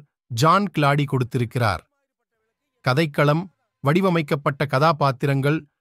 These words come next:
பொருத்தமான நட்சத்திர தேர்வு, படமாக்கிய விதம் நேட்டிவிட்டி ஆக அமைந்து ரசிக்க வைக்கிறது.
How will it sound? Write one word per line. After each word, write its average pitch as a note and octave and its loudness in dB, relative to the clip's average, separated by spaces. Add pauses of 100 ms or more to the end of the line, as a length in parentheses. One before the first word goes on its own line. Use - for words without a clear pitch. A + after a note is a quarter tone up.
(220)
பொருத்தமான F#3 2
நட்சத்திர D#3+ -2
தேர்வு, C#3+ 0 (440)
படமாக்கிய E3+ 2
விதம் D#3+ 2 (360)
நேட்டிவிட்டி E3 2 (140)
ஆக D#3+ 4
அமைந்து D#3 2 (400)
ரசிக்க D3 0
வைக்கிறது. B2 -2